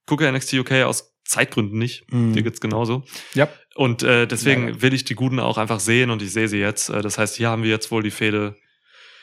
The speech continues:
Speaker 1: Kelly Ray gegen Raquel Gonzalez.
Speaker 2: Ich bin mega gespannt.
Speaker 1: Ja.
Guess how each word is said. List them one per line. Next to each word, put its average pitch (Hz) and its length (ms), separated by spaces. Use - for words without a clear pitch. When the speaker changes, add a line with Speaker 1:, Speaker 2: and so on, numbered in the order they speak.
Speaker 1:
Kelly 123 220
Ray 107 200
gegen 110 320
Raquel 113 240
Gonzalez. 110 540
Speaker 2:
Ich 110 160
bin 110 200
mega 120 180
gespannt. 92 420
Speaker 1:
Ja. - 140